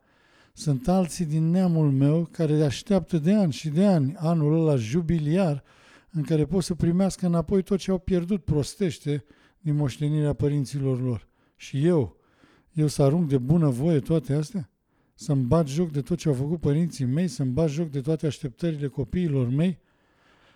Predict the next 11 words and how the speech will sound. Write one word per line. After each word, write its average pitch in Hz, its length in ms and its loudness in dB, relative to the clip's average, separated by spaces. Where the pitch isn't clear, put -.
Înțeleg 160 460 0
de 143 100 -2
ce 151 140 0
a 143 40 6
plecat. - 600 -2
Dar 170 160 2
de 170 120 0
ce 262 520 -2
a 170 120 -4
plecat 165 640 -4
trist? - 560 -8